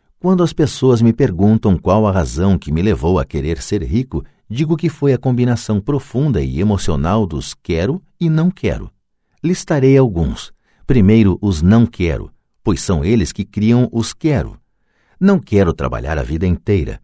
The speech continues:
Não quero o que meus pais aspiravam para mim, que era segurança no emprego e uma casa no subúrbio. Não quero ser um empregado. Odiava quando meu pai não assistia a meus jogos de futebol porque estava ocupado com sua carreira.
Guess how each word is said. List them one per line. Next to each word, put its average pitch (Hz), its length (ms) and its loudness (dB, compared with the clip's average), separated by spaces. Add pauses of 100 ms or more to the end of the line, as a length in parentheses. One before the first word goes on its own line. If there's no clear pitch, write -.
(320)
Não 98 180 4
quero 78 520 -2
o 65 60 -6
que - 180 -6
meus 78 240 -4
pais 80 300 -2
aspiravam 71 560 -6
para 101 220 0
mim, 87 280 2 (260)
que 135 160 0
era 139 160 2
segurança 127 600 0
no 123 80 2
emprego 104 500 2
e 98 100 4
uma 107 200 4
casa 92 340 -2
no 95 80 4
subúrbio. 98 680 0 (360)
Não 101 200 4
quero 98 300 0
ser 104 240 0
um 107 140 4
empregado. 85 720 -2 (500)
Odiava 110 580 4
quando 110 260 4
meu 110 140 6
pai 90 300 0
não 95 200 4
assistia 87 640 -2
a 64 60 -4
meus 76 240 -2
jogos 64 460 -4
de 73 100 -10
futebol 90 580 -2 (260)
porque 160 200 -6
estava 101 360 -4
ocupado 87 500 -4
com 87 140 -2
sua 101 200 -4
carreira. 80 520 -6